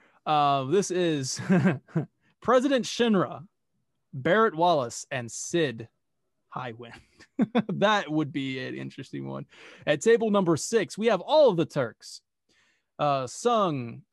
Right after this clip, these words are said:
Elena, Rude, and Reno. Then over at table number eight, <laughs>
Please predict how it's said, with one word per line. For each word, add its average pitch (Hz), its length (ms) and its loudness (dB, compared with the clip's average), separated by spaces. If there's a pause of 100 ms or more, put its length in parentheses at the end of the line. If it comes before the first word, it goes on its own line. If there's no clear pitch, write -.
Elena, 147 680 0
Rude, 220 340 -2
and 165 180 -4
Reno. 139 520 -4 (420)
Then 196 320 2
over 170 260 2
at 127 160 -4
table 165 480 -8
number 139 520 -10 (160)
eight, 202 540 -4 (720)
<laughs> 127 120 0